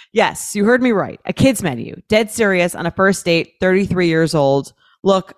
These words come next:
I love me some chicken fingers, but that's, like, fifth date territory. Plus, they have adult chicken finger baskets for that. Who has ordered off a kid's menu after the age of fourteen?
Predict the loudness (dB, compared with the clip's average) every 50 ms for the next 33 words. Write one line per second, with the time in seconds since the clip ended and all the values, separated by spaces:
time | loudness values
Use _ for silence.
0 | _ -2 2 2 4 4 4 2 0 0 -2 -4 -2 0 0 0 0 0 2 0
1 | 0 2 2 2 4 4 2 2 0 -2 -2 0 2 0 0 0 0 -2 -2 -2
2 | 0 0 0 0 0 -2 -2 -2 -2 -2 0 0 2 2 2 0 0 0 0 0
3 | 0 -2 -4 -6 -12 -20 _ _ -4 0 2 2 2 0 -2 -2 -2 2 2 2
4 | 2 2 2 2 2 2 0 0 -2 -4 -4 -2 -2 -2 0 0 0 2 2 2
5 | 2 0 0 0 -2 -4 -6 -10 -10 -6 -4 -2 0 0 0 -2 -4 -8 _ _
6 | _ _ -20 -20 _ 0 0 2 2 2 0 0 0 0 2 2 2 2 2 0
7 | -2 -4 -2 -2 -2 -2 0 0 0 2 2 2 2 0 0 -2 0 0 -2 -2
8 | 0 0 0 0 0 -2 -2 0 0 0 0 0 -2 -6 -8 -8 -10